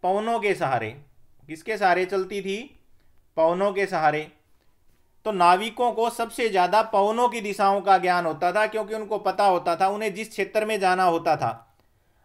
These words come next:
अगर पवन उसी क्षेत्र की तरफ बह रही है तो वो आसानी से अपने जहाज के ऊपर पाल लगा करके ले जाते थे। जिस दिशा से हवा बह रही है उस दिशा के सामने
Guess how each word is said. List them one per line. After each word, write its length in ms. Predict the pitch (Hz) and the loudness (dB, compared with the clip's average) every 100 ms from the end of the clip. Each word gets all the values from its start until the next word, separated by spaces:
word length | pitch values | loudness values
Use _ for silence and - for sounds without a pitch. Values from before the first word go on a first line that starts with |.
| _ | _
अगर 480 | - 139 202 226 233 220 - _ _ _ _ | -6 2 4 4 2 -2 -12 _ _ _ _
पवन 280 | 170 185 226 | 4 6 4
उसी 260 | 226 220 240 | 2 -4 -4
क्षेत्र 340 | 220 208 220 | -2 -2 -2
की 120 | 220 220 | -4 -2
तरफ 200 | 233 202 | 0 2
बह 200 | 196 214 | 6 6
रही 220 | 208 185 | 6 2
है 220 | 131 127 _ _ _ - | 0 -2 _ _ _ -4
तो 60 | |
वो 100 | 208 214 | 4 6
आसानी 380 | 196 190 202 226 | 6 4 0 -2
से 100 | 226 | -4
अपने 260 | 214 220 | -2 -4
जहाज 380 | 175 160 170 190 | -2 2 2 2
के 120 | 220 | 2
ऊपर 220 | 208 214 - | 4 2 0
पाल 300 | 185 190 208 | 2 2 2
लगा 320 | 196 185 185 | 2 2 2
करके 340 | 185 185 214 | 0 -2 0
ले 240 | 202 196 196 | 4 4 6
जाते 320 | 180 156 151 | 4 2 -4
थे। 140 | 113 110 _ _ _ | -6 -10 _ _ _
जिस 200 | 110 165 202 | -10 -8 -4
दिशा 360 | 202 196 208 | -4 0 0
से 200 | 208 220 | 2 0
हवा 300 | 185 160 196 | 2 4 4
बह 180 | 185 185 | 4 4
रही 180 | 208 196 | 2 2
है 360 | 180 196 240 _ _ _ _ _ _ _ _ _ _ _ _ | 2 0 -4 _ _ _ _ _ _ _ _ _ _ _ _
उस 200 | 190 220 | -8 -8
दिशा 460 | 214 214 208 208 208 | -4 -4 0 4 4
के 440 | 208 196 196 208 233 - _ _ _ _ _ | 2 2 4 4 0 -6 _ _ _ _ _
सामने 520 | - 220 233 226 175 | -4 2 4 4 0